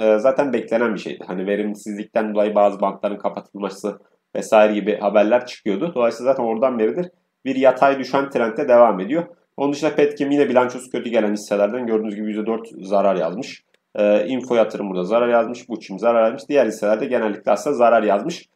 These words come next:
diyebiliriz. Ama tabii ki işte bunlarla çok, e, moral bozmaya gerek yok. Günlük hareketler. Günlük hareketlere çok fazla takılmamak lazım. E, bilançolara dediğimiz zaman da tek bilançoluk aslında kötü bilanço getirmesi de çok fazla bizi üzmemeli.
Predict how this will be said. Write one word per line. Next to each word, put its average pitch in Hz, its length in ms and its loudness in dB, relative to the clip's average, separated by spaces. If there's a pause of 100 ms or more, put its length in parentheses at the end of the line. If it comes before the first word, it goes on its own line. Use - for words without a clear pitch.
(220)
diyebiliriz. 147 640 2
Ama 135 200 0
tabii - 240 2
ki 175 120 -8
işte 135 220 -6
bunlarla 156 440 2
çok, - 400 -6
e, 123 320 4
moral 139 360 6
bozmaya 131 340 0
gerek 123 260 -2
yok. 180 160 -6
Günlük 131 320 -4
hareketler. 95 640 0
Günlük 131 220 -8
hareketlere 131 480 -2
çok 143 220 -6
fazla 127 360 0 (300)
takılmamak 139 640 0
lazım. 117 380 6 (180)
E, 117 180 0
bilançolara 147 580 4
dediğimiz 143 320 0
zaman 110 220 0
da 175 100 -6
tek - 240 -4
bilançoluk 127 500 -2
aslında 127 520 0 (220)
kötü 131 240 -4
bilanço 110 340 0
getirmesi 104 600 -6
de 180 200 -2 (200)
çok 165 220 -2
fazla 120 320 4
bizi 151 260 -4
üzmemeli. 120 600 -2